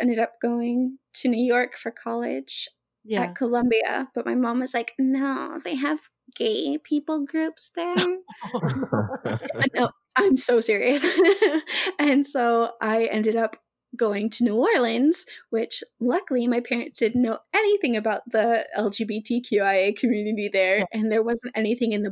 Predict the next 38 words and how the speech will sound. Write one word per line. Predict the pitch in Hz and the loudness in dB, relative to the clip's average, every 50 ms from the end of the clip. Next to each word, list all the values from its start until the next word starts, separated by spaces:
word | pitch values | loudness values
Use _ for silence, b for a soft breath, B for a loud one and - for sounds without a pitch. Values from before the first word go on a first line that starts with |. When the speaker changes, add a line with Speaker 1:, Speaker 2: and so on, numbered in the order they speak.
| - - | -4 -2
Speaker 1:
booklet. | 208 240 240 - 247 269 302 320 - _ _ _ - | -2 -2 0 2 2 2 2 2 -2 _ _ _ 0
It | 269 | 2
was | 247 240 226 226 | 2 4 4 2
a | 226 214 208 185 - - - - | 0 0 0 0 -2 -4 -6 -4
private | - - 240 233 - - - | -2 0 0 0 0 -2 -2
Catholic | - 220 226 - - 240 - | -2 -4 -2 -2 -4 -4 -4
school. | - - - 294 302 330 403 415 - _ _ | -4 -2 -2 -2 -2 -2 -4 -6 -8 _ _
And | 240 240 220 - | -4 -4 -2 -2
so | - 233 220 226 226 - - _ _ | 0 0 0 0 -2 -6 -12 _ _
she | - - - 262 | -6 -4 -2 0
didn't | 233 240 226 247 233 - | 0 2 2 0 0 0
see | - - - - 220 | -2 -4 -2 -2 -2
anything | 226 226 233 254 247 240 233 233 214 | 0 0 -2 -2 0 0 -2 -2 -2
in | 202 214 220 | -4 -4 -2
that. | 220 233 285 - - | -2 -2 -2 -4 -6
And | 240 240 | -6 -6
I | 220 | -6
was | 226 240 - | -6 -6 -8
like, | 214 - | -4 -2
"Hey, | - 415 403 - _ _ | -2 -4 -4 -6 _ _
I'm | - 269 294 | 0 2 4
gonna | 269 262 247 | 4 4 2
go | 254 254 | 2 2
there | 269 269 285 254 | 2 2 2 2
instead." | 233 240 - - 285 - 330 320 _ _ | 0 0 -2 0 0 0 -2 -4 _ _
So | - 262 254 | -4 0 0
I | 254 | 0
just | 254 269 277 - - _ | 0 0 -2 -4 -2 _
moved | 277 285 277 269 269 - - - _ _ | 2 2 2 2 0 -4 -10 -20 _ _
at | 277 277 285 | 0 2 2
eighteen | 262 269 262 - - 269 247 262 254 269 _ _ _ - | 2 2 0 -2 0 0 0 0 -2 -4 _ _ _ -2
to | - 285 269 | 0 2 2
a | 277 | 2
state | - - 240 240 - | 2 2 2 2 2
I've | - 247 254 | 0 2 2
never | 285 262 247 247 254 247 254 262 254 - _ _ _ - | 2 2 2 2 2 2 2 0 -2 -8 _ _ _ 0
lived | 269 262 254 240 - | 2 2 2 2 0
in, | 240 233 233 233 247 262 | 0 0 0 0 -2 -2